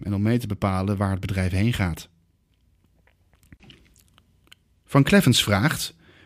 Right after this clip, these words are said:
"U bent nauw betrokken bij de keuzes die op het gebied van innovatie worden gemaakt.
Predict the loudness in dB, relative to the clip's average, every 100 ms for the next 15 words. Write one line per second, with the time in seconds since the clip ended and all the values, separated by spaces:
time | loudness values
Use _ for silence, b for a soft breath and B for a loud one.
0 | b 4 6 8 6 6 4 2 4 6
1 | 6 6 6 6 6 6 6 6 4 0
2 | -2 2 4 4 4 2 2 -2 -2 -2
3 | 0 -2 -4 -10